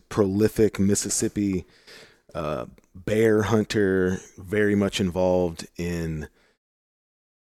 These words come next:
the narrative, the hunting narrative of Theodore Roosevelt.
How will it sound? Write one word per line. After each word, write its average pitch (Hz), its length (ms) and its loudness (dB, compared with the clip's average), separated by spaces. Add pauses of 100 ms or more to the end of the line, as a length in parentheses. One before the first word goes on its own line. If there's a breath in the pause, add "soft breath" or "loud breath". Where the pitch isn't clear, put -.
(420 loud breath)
the 113 120 4
narrative, 110 720 4 (300 loud breath)
the 98 80 -4
hunting 123 400 2
narrative 104 640 4
of 80 340 -4
Theodore 90 440 0
Roosevelt. 98 800 4